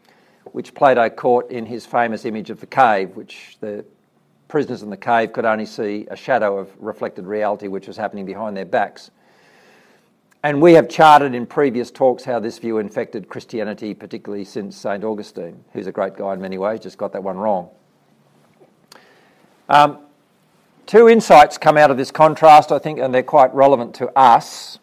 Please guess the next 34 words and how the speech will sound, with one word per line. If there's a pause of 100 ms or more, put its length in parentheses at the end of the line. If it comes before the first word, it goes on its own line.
(1200)
And (340)
firstly,
we
can
see
there's
a
fundamental
competition (380)
going
on
between
worldviews. (920)
Which,
as
I've
said,
it's
actually
a
battle
to
the
death.
This
is (600)
a
battle (340)
that (100)
has
no
winners
in
it,